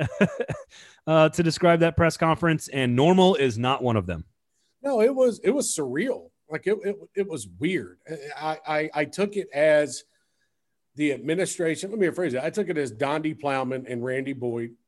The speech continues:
Speaker 2: were very, very agitated to be in the spot that they were in on Monday. Um, having to answer some of the questions, not knowing the scope of things, I think would be a good term, uh,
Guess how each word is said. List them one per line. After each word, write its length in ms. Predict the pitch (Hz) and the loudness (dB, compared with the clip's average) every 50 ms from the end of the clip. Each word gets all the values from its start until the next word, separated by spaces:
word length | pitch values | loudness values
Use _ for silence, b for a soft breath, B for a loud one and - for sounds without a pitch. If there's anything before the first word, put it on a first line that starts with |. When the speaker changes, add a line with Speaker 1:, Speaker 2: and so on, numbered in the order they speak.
| _ _ - | _ _ -10
Speaker 2:
were 180 | 156 147 143 | -6 -6 -6
very, 340 | 131 117 135 135 139 143 147 | -6 -4 -2 0 0 0 0
very 260 | 147 139 139 139 123 127 | 0 -2 -2 -2 -2 -2
agitated 800 | 139 135 135 120 117 131 - - 131 117 113 113 113 107 104 101 _ _ _ _ _ _ _ _ _ - | -2 0 -2 -2 -4 -8 -8 -6 -6 -6 -4 -6 -8 -10 -12 -16 _ _ _ _ _ _ _ _ _ -12
to 80 | 147 | -6
be 180 | 120 156 156 147 | -4 -2 -2 -2
in 80 | 143 | -2
the 80 | 139 123 | -4 -6
spot 360 | 123 - - 143 131 131 127 | -4 -2 0 0 0 0 -2
that 100 | 139 131 | -4 -4
they 120 | 139 139 131 | -4 -2 -4
were 160 | 113 117 123 | -4 -6 -6
in 420 | 120 131 127 120 113 110 107 110 - _ _ _ _ _ _ _ _ | -6 -4 -4 -4 -6 -8 -10 -12 -16 _ _ _ _ _ _ _ _
on 200 | - 160 143 123 | -6 -4 -4 -2
Monday. 420 | 135 135 127 120 104 95 90 - _ _ _ _ _ _ _ _ _ _ | -2 -4 -4 -6 -8 -10 -14 -18 _ _ _ _ _ _ _ _ _ _
Um, 480 | - 127 123 117 117 117 113 113 113 - - | -6 -4 -4 -2 -2 -4 -6 -8 -10 -16 -16
having 440 | 117 104 135 151 151 151 156 147 - | -10 -4 -2 -2 -2 -2 -4 -6 -6
to 140 | 151 143 | -8 -6
answer 380 | 120 135 143 151 147 151 - 143 | -4 -2 -2 -2 -2 -4 -6 -8
some 200 | 127 165 160 143 | -6 -4 -4 -4
of 60 | 139 | -4
the 60 | 135 | -6
questions, 680 | 135 - 156 151 147 139 - - 160 147 143 143 131 - - _ _ _ _ _ _ _ _ _ _ _ _ _ _ _ _ - | -6 -2 0 0 0 0 -2 -6 -4 -4 -4 -6 -8 -10 -16 _ _ _ _ _ _ _ _ _ _ _ _ _ _ _ _ -10
not 380 | 123 131 143 156 160 143 120 | -6 -2 0 0 0 0 -2
knowing 380 | 147 156 160 160 160 165 160 160 | -2 -2 0 0 0 -2 -2 -2
the 120 | 147 143 | -4 -4
scope 640 | - - - - - - 151 135 180 240 - - - _ - | -4 -6 -6 -6 -4 -2 0 0 0 0 -2 -8 -10 _ 0
of 200 | 208 196 196 - | 0 0 0 0
things, 460 | - 226 214 214 214 226 214 - - 196 | 0 2 2 2 0 -2 -6 -10 -12 -10
I 40 | |
think 180 | 185 190 208 196 | -6 -6 -4 -2
would 140 | 214 196 180 | -2 -2 0
be 100 | 214 208 | 0 -2
a 60 | 202 | 0
good 240 | 175 220 208 - - | 0 0 -2 -2 -2
term, 400 | 170 202 214 214 220 226 220 - - | -4 -4 -2 -2 -4 -6 -8 -10 -12
uh, 100 | 180 | -12